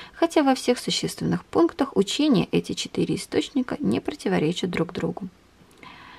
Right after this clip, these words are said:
Тем более странным показался нам тот факт, что обнаружились значительные расхождения с первым переводом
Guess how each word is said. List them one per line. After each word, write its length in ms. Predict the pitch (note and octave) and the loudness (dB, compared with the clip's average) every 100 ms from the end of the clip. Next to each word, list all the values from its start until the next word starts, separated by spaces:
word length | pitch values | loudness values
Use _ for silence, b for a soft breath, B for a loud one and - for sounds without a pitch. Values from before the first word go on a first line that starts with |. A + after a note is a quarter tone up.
| B B - | B B 0
Тем 220 | D#4 F4+ | 8 8
более 300 | G3+ A3 A#3 | 10 8 4
странным 420 | - - F3+ A#3 | 2 2 4 4
показался 640 | A#3+ - F#3 F3 G#3+ - F#3+ | 0 2 2 4 0 2 4
нам 240 | E3+ E3+ | 6 4
тот 220 | E3 - | 2 -6
факт, 360 | - D3+ - - B B B | -4 -4 -4 -10 B B B
что 180 | - F3 | 0 2
обнаружились 640 | D#3 F#3+ C#4 D4 C4+ C4 | 2 2 2 2 0 0
значительные 580 | C#3 D3+ - A#3+ B3 C4 | -2 -2 -4 2 2 2
расхождения 760 | C#4 - D4+ A3 E3+ D#3 D#3+ | 0 -2 -4 0 0 2 0
с 80 | E3 | -2
первым 380 | - D#3+ D#3 D#3 | -2 0 0 0
переводом 560 | - D#3 D3+ G#3 A3+ | 0 0 2 0 0